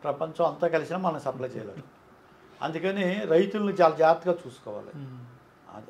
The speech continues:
Speaker 1: అది ముఖ్య-, చాలా ముఖ్యం అది. అది దాన్ని ఉచితం అంటారా, లేకపోతే దానికి ఏ పేరు పెడతారని కాదు, మనం ఆ యొక్క రంగాన్ని డెవలప్ చేసుకోవడం.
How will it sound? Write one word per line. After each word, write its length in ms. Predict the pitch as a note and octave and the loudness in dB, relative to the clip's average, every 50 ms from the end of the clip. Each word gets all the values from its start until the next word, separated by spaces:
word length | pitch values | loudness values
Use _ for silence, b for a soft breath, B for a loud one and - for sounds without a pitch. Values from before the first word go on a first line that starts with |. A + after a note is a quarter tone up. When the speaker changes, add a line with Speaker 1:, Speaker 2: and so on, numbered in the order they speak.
| - | -4
Speaker 1:
అది 160 | C3 C#3 D3+ E3+ | -4 -4 -4 -4
ముఖ్య-, 460 | D#3 D3 C#3+ - - - - - E3 | -8 -8 -12 -16 -20 -20 -8 0 2
చాలా 100 | E3+ F3+ | 2 2
ముఖ్యం 340 | D#3 C#3+ C#3 - - E3+ C3 | 2 -2 -10 -10 -10 -10 -10
అది. 240 | A#2 G#2 - - - - - - | -10 -10 -14 -16 -18 -20 -16 -10
అది 420 | D3+ E3 E3+ F3+ G3 A#3 B3+ - B B B B B B B _ - - | -10 -6 -4 -2 -2 -2 -4 -8 B B B B B B B _ -8 0
దాన్ని 240 | D3 D#3 E3+ F3+ D#3+ | 2 2 2 2 -2
ఉచితం 380 | C#3 C#3 - G3 F#3 F#3+ F#3+ F#3 | -6 -6 -4 -4 0 2 6 6
అంటారా, 720 | F3 F3 F3 F3 D#3+ D3 D3 D#3 D#3+ F3 G3 G#3 G#3 - D#3 | 6 4 6 4 2 2 4 4 4 4 4 2 -2 0 0
లేకపోతే 680 | D#3 D3 D3 D3 C#3 - C#3+ C3+ C3 B2+ B2+ B2+ - - - | -2 -2 -2 -4 -8 -6 -2 0 2 2 2 0 -4 -4 -4
దానికి 280 | D3+ D3+ D3 - F3+ F#3 | -4 -4 -4 0 2 6
ఏ 120 | G#3 A#3 | 6 6
పేరు 300 | A3+ A3+ - A#3 A3+ A3+ | 6 6 8 8 8 10
పెడతారని 440 | A3 G3+ F#3 - G3 F3 E3 D3 C#3 | 8 6 4 2 2 0 0 0 -4
కాదు, 260 | - A2+ G#2+ G2+ - - - - _ _ _ _ _ _ _ _ _ _ _ _ _ _ - | -6 -8 -8 -8 -10 -20 -20 -20 _ _ _ _ _ _ _ _ _ _ _ _ _ _ -10
మనం 480 | G#2+ C3+ D#3 G3 G#3+ G#3+ A3 A3+ A3+ - - - - | -8 -6 -2 0 0 0 0 0 -2 -6 -8 -2 2
ఆ 160 | D3+ D#3 D#3 | 4 6 8
యొక్క 340 | D#3+ E3 E3 E3 - - E3 | 8 6 4 4 0 2 4
రంగాన్ని 840 | D#3+ D3+ C3+ C#3+ D3 D3+ E3+ G3 A3+ B3 B3+ B3+ B3+ B3 A#3 A#3 | 4 4 4 2 0 2 2 8 12 12 12 12 10 4 0 -2
డెవలప్ 500 | A#3 - F#3 F3+ F#3 G3 G3 F#3+ G3 - | 0 4 8 8 8 8 8 4 2 -2
చేసుకోవడం. 380 | E3 C3+ - - - A#2+ A2+ A#2 | -4 -4 -4 -6 -8 -8 -8 -8